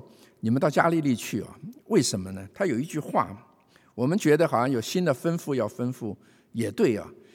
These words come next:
其实中间有另外一句话，主耶稣说啊，他讲了两次啊，因为牧人要被击打，羊群就要散了。这个是一个恐惧的一个，一个，一个状态啊。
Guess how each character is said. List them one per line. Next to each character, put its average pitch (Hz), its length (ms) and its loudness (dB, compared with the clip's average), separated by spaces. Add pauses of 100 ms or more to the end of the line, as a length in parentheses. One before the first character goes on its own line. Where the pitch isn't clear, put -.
(160)
其 - 240 -2
实 180 100 0
中 185 180 0
间 196 120 0
有 147 80 0
另 170 160 0
外 151 140 2
一 131 80 -2
句 - 140 -8
话， 117 220 -4
主 107 200 -12
耶 123 120 -4
稣 139 180 -8
说 127 260 -4
啊， 110 120 -8 (380)
他 - 100 -8
讲 131 200 -4
了 160 60 -4
两 95 200 -6
次 135 280 -4
啊， 92 140 -10 (680)
因 233 160 4
为 208 140 6
牧 226 240 8
人 147 160 8
要 165 160 8
被 139 200 4
击 117 340 0
打， - 340 -2 (640)
羊 120 340 -2
群 120 240 0
就 139 120 -4
要 113 140 0
散 143 400 0
了。 92 160 -12 (180)
这 220 120 -6
个 175 80 -4
是 - 140 -6
一 156 80 -2
个 120 280 -6 (560)
恐 120 260 -2
惧 175 180 -2
的 127 100 0
一 120 120 -2
个， 107 240 -6
一 92 80 -8
个， 127 120 -8
一 139 100 -8
个 120 80 -4
状 120 260 -2
态 113 200 -10
啊。 - 160 -20